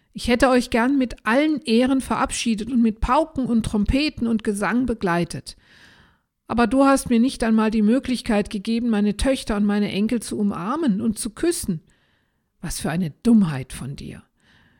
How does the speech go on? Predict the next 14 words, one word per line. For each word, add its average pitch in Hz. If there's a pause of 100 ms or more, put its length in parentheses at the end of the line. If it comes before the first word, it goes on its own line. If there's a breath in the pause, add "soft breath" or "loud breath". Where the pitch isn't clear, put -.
(160 soft breath)
Ich -
könnte 294
dafür 269
Rache 233
nehmen. 175 (560 soft breath)
Aber 220
der 220
Gott 254
deines 233
Vaters 214
hat 226
mir 214
gestern 202
gesagt, 202